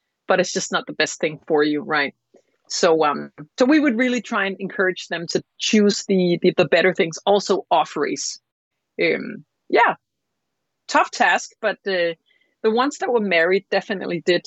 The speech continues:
uh, a lot better, 'cause they got help from, uh, the family at home to, like, shop the things and so on.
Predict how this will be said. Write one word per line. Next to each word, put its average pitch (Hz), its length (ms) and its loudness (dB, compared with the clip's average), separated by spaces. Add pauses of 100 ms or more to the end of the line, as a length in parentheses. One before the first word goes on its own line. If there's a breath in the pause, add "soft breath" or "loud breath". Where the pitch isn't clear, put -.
uh, 170 160 4
a 170 60 0
lot 165 240 2
better, 170 260 2
'cause - 180 -8
they 185 100 2
got 131 180 2 (140)
help 175 180 -2 (180)
from, 165 280 -2
uh, 165 80 2
the 165 100 0
family 180 440 0
at - 100 -6
home 170 260 -2
to, - 80 -6
like, 156 180 0 (300 soft breath)
shop - 340 0
the 160 100 -4
things 160 380 -10
and 160 120 -10
so 160 240 0
on. 147 200 -6